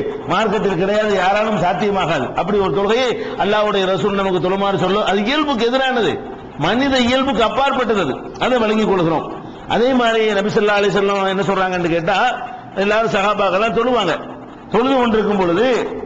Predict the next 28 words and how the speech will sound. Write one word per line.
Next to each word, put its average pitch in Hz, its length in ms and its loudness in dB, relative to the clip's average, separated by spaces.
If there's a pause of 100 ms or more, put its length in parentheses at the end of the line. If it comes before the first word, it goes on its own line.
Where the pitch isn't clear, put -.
(200)
இப்ப 208 160 0 (360)
ஆண்கள் 240 460 2
முன் 247 220 2
வரிசையில 220 320 2
தொழுவாங்க, 190 380 0 (480)
பெண்கள் 247 420 0
பின்னாடி 214 300 2
தொழுவாங்க. 165 380 0 (280)
இப்படி 190 220 -2
மேல் 226 340 2
தளம் 214 260 2
கீழ் 214 220 2
தளம் 202 200 2
எல்லாம் 208 160 2
அப்ப 180 120 -2
கிடையாது. 180 320 2
குடிசையில 202 360 0
எங்களுடைய 190 280 0
மேல் 190 200 0
தளம் 180 200 0
போடுறது 165 320 0 (420)
நபி 180 160 -2
ஸல்லல்லாஹு 208 280 2
அலைஹி 185 100 0
வஸல்லமுடைய 185 300 0
காலத்துல 180 420 2
எல்லாம் 202 180 0
குடிசை, 226 320 2